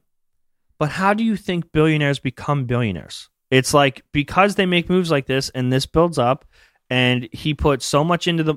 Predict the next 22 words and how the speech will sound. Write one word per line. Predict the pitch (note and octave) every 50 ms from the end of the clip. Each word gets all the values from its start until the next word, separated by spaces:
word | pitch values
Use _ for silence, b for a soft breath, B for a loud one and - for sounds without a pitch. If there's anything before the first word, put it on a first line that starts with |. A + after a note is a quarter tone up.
| - -
I, | C#3 E3 - - b b b b b b b b b b _
and | E3+ F#3+ F#3+ F3+ E3+ _ _ _ _ _ _ _ _ _ _ _ _ A2 - _ _
not | E3+ F#3+ G#3 G#3 E3+ C#3+
blackmail, | C3 B2+ C3 C#3 D3+ D3+ - C#3 B2 A2+ A2+
but | A#2 B2+ B2+ B2 B2 - _ _
the | C#3+ C#3+ C#3 D3+
way | D3 D3+ E3+ G3 A3+
he | - - G#3+
was | F3+ F3 D#3 - -
like, | D3 B2+ B2 B2 A#2+ - - - _ _ _ _ _ _ _ _ _ _ _ _ _ _ _ _ _ _
you | C#3+ C#3+
know, | C#3 C3 C3
"Depending | B2+ B2 - - E3+ E3 F3 E3+ E3
on | D#3 D3+
your | C#3 C3 B2
answer, | B2+ C#3+ D3 D3+ D3 - C3+ A#2+
I'll | A#2+ A#2+
have | C#3+ C#3+ C3 -
to | - C3+
reevaluate | A#2+ A#2+ C3 C3+ C3+ B2+ B2+ A#2+ B2 B2+ B2+ B2 A2+ A2 G2 F#2 F#2 - - -
my | B2+ B2+ B2 A2+ G#2 G#2 G2+ G2+ G2 G2 A#2 - _ _ _ _
contribution." | - C3 B2+ - - A2 A2 A2 A2 G#2 - D2+ C#2